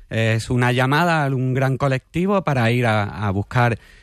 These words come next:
eh, un dinero fácil, enriquecerse, y en el que casi todos los actores que gravitan alrededor de las startups salen ganando, eh, excepto los, eh, trabajadores rasos y un montón de incautos que se dejan los ahorros y tienen un drama familiar,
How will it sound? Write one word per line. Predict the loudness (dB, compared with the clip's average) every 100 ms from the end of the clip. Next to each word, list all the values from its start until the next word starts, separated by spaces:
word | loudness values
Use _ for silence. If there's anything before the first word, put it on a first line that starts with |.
| -6
eh, | 0 0 0
un | 0
dinero | 0 0 0 -2
fácil, | 0 -2 -2 -2 0
enriquecerse, | 0 -2 -2 0 -2 0 -4 -4 -10 -20 -20 -20 -4
y | 0 2
en | 2
el | 0 0
que | 0 2 0 -2 -4
casi | -4 -2
todos | 0 0 2
los | 0
actores | 0 -2 -2 -2
que | -2
gravitan | 0 2 0 0 -2
alrededor | -2 0 0 0 0 0
de | 0
las | 0 0
startups | 0 -2 -2 -2 -2
salen | 0 0 2
ganando, | 0 0 0 0 -4 -8 -20 -20 -18 -4
eh, | -2 0 -2
excepto | -2 -4 -2 0
los, | 2 2 0 -4 -4
eh, | -2 -2
trabajadores | -2 -2 0 0 2 2 0 2
rasos | 2 0 0 -2 -4 -14 -20 -20 -8
y | -2 0 0 -2 -4 -4
un | -2
montón | -2 0 -2
de | -2
incautos | -2 0 0 0 -2
que | -2 -4
se | -2 0
dejan | 2 2 2
los | 2
ahorros | 2 2 0 0 -2 -2
y | -4 -2 -2
tienen | -2 0 0
un | 0
drama | 2 2 0
familiar, | 0 0 0 0 0 -2